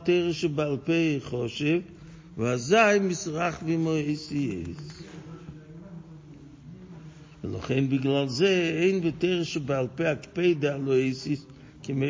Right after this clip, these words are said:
בתורה שבכתב, שהמשנה מדברת בלשון זה, וברייתא בלשון אחר. אותו עניין. הברייתא בלשון אחר, וכן גמרא בלשון אחר.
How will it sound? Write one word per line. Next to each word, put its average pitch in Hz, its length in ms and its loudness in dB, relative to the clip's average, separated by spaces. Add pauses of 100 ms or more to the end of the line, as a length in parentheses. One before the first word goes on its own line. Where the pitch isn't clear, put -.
בתורה 156 420 2
שבכתב, 160 680 0 (600)
שהמשנה 156 540 2
מדברת 143 580 2
בלשון 127 500 0
זה, 165 280 4
וברייתא 160 480 0
בלשון 185 420 -2
אחר. 185 280 -4 (680)
אותו 143 200 2
עניין. 247 500 4 (1000)
הברייתא 190 600 0
בלשון 190 460 0
אחר, 214 320 -2 (840)
וכן 156 260 0
גמרא 160 380 4
בלשון 180 460 2
אחר. 208 280 0